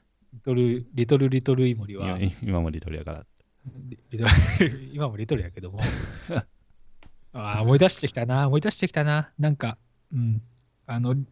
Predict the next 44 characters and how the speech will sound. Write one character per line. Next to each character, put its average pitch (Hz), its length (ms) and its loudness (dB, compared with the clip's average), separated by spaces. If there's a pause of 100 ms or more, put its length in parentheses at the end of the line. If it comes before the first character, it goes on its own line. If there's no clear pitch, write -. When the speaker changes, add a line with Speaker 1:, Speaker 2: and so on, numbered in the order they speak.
(720)
Speaker 1:
ま 117 120 2
あ - 20 8
い 120 40 6
い 123 40 6
や、 - 300 4
は 113 120 0
い。 113 100 -2 (720)
Speaker 2:
<laughs> - 720 -8
Speaker 1:
別 127 100 2
に 135 80 8
た-、 147 160 4
大 170 140 8
し - 40 2
た 117 60 4
話 113 200 2
じ 107 60 0
ゃ 101 40 0
な 98 80 -4
い 98 60 -4
ん - 20 -6
で、 98 160 -12 (400)
こ 127 80 -4
の 127 120 0
後、 104 300 -6 (300)
Speaker 2:
う 85 40 -10
ん。 80 40 -10
Speaker 1:
収 127 160 -6
録 117 140 -6
終 110 80 -8
わ 107 60 -2
っ 107 40 -6
て 101 120 -8
か - 100 -14
ら 92 60 -12
話 95 220 -10
そ 98 80 -6
う - 20 -10
と。 73 140 -14
Speaker 2:
あ 76 180 -16
ー、 78 40 -12
な 76 80 -12
る 73 40 -12
ほ 73 100 -12
ど。 80 80 -12